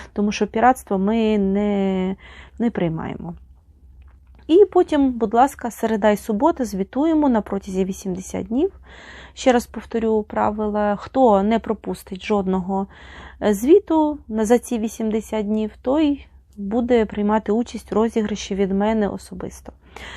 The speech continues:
Я думаю, що на цьому все. Слухайте, щось я з вами поспілкувалася, поговорила, а толком нічого не вишила. Зробила три хрестика, три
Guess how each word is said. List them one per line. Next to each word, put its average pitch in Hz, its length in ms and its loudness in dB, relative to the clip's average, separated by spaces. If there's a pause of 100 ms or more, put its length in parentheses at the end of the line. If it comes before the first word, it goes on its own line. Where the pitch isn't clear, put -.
(460)
Я 302 160 10
думаю, 269 280 8
що 240 160 -2
на 233 120 2
цьому 220 320 0
все. 349 440 2
Слухайте, 220 400 -4
щось - 260 -10
я 220 100 0
з 208 40 -4
вами 220 260 4
поспілкувалася, 226 880 0
поговорила, 220 600 0
а 196 320 2
толком 233 340 -4
нічого 214 380 -2
не 208 100 2
вишила. 196 340 -2
Зробила 202 360 2
три 214 160 -4
хрестика, 208 520 -8
три 202 320 -2